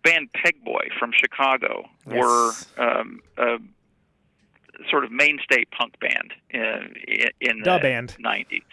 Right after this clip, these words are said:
Speaker 2: <laughs>
Speaker 1: Yeah, the band. They were the Bears band. Um, so, uh, and they recently were able to do a South American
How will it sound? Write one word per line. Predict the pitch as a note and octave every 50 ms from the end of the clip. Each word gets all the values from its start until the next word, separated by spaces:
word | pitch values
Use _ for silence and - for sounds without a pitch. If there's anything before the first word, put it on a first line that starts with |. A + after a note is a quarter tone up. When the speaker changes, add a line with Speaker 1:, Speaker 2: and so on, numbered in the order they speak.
| - _ - _
Speaker 2:
<laughs> | - - - - D#3+ - A#2 - - - -
Speaker 1:
Yeah, | - - - - -
the | F#3+ G3+ -
band. | C#3 A2+ G2+ G3 F#3+ G3+ A3+ - - A3+ - - - - - G#3 - - - F3 - - -
They | D3+
were | D3+ D#3+ D3+ A#3+ A3
the | - F3 D3+
Bears | - D#3 F3 F3 D#3 C3 - -
band. | - - - - F2+ - - - - - - - D#3 E3
Um, | D#3 D3 C#3 C3 C3+ A#2+ _ _ _ - -
so, | - E3+ E3 D#3+ - _ - - - - - - - - - - _ _ _ -
uh, | - C#3 C3+ - - - - _ _ - A#2 _ _ _ _ _ _ _ _ _ _ _ -
and | D#3+ D3 D3 D3 C#3+ C#3 C3 C3 _ _ _ _ _ -
they | B2 D#3 D#3 C#3+ - -
recently | D3 C#3 - A3 G#3 - F3+ - - D#3
were | C#3+ C3+ C#3 C3 A#2+
able | C#3+ C3+ C3+ C3
to | - C#3+
do | - C3+ C3 C3 C3 C3 C3 B2 C3+ - _ _ _ _ _ _ _ _ _ _ -
a | C3 - -
South | D3 D#3 E3 -
American | E3 D#3 D#3 D3+ D3+ D3+ - - C3+ C3